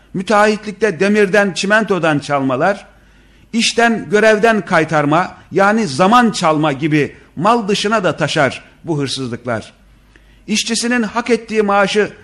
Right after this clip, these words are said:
zamanında teri kurumadan ve tam olarak vermeyen ya da sigorta primini ödemeyen,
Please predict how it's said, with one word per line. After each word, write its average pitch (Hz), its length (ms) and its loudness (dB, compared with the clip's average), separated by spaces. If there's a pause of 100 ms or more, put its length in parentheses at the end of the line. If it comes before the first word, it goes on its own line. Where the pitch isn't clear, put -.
(160)
zamanında 208 680 0
teri 190 260 0
kurumadan 156 560 0 (320)
ve 185 220 -2
tam 226 220 0
olarak 190 420 0
vermeyen 160 560 2 (300)
ya 208 140 0
da 220 260 2
sigorta 226 500 0
primini 196 400 -2
ödemeyen, 156 640 0